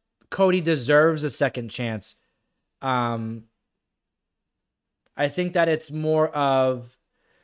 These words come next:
uh, it's, it's not gonna come down to who deserves a second chance over, you know, between Cody Rhodes or Sami Zayn's, Eric. It's more of who will win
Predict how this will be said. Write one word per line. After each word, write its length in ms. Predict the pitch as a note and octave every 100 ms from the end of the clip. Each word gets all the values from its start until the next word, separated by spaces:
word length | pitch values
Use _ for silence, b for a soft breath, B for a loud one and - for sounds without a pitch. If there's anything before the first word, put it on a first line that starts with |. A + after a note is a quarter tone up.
| _ _ _ _ _ _ -
uh, 440 | C#3 C3 B2 A#2+ B2
it's, 140 | D#3+ -
it's 220 | G#3+ G3
not 180 | A3+ B3+
gonna 140 | C4+ B3
come 180 | A3+
down 200 | G3+ G3+
to 80 | F3
who 160 | D#3 F#3+
deserves 400 | F3 D3+ E3+ D#3+
a 60 |
second 300 | - D3+ D3
chance 300 | C3+ D3+ D3
over, 420 | D3 C#3 C#3 C3 - C3+
you 80 |
know, 60 | C3
between 300 | B2+ C3+ C3+
Cody 220 | D3 C#3+
Rhodes 240 | C3+ C3 A#2+
or 40 |
Sami 280 | - C3 B2+
Zayn's, 340 | A#2+ C3 C3
Eric. 320 | D3 D3 C#3+ b b b -
It's 200 | E3 D#3
more 320 | E3 F#3 F3+
of 480 | E3 D#3 D3 C#3 - _ _ _ _ -
who 200 | A3+ C#4+
will 260 | C4 A3
win 540 | D#3 F#3 F3 F3 E3+